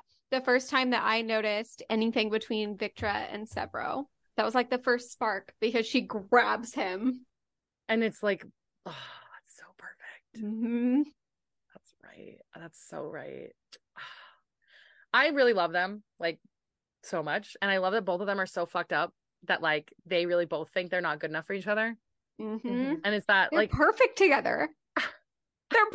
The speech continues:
Speaker 1: perfect. <laughs>
Speaker 3: I really, my love for her definitely, like, I've always really liked her, but, like, I think she's definitely one of my favorites now after
Speaker 1: Mm-hmm.
Speaker 3: this reread.
Speaker 2: Yeah, I agree.
Speaker 3: Just some of the shit she says is so funny.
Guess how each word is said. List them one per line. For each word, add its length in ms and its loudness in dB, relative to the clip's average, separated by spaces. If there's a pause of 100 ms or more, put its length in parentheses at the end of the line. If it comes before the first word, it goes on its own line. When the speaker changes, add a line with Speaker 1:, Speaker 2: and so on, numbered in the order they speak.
(260)
Speaker 1:
perfect. 420 -2 (600)
<laughs> 100 8 (800)
Speaker 3:
I 180 0
really, 540 2
my 320 -2
love 280 -2
for 120 -8
her 140 -2
definitely, 500 -8
like, 200 -2
I've 120 2
always 240 -2
really 260 -2
liked 280 -6
her, 200 0
but, 160 -6
like, 320 -4 (520)
I 120 -4
think 220 -10
she's 200 -10
definitely 280 -6
one 120 -8
of 60 -8
my 100 -6
favorites 440 -8
now 300 -6 (360)
after 300 -2
Speaker 1:
Mm-hmm. 120 -6
Speaker 3:
this 200 -10
reread. 480 -2
Speaker 2:
Yeah, 300 -2 (560)
I 80 -4
agree. 220 -2
Speaker 3:
Just 280 -4
some 140 -2
of 100 -6
the 80 -6
shit 400 -8
she 200 -6
says 360 -4
is 220 -8
so 500 -6
funny. 540 -6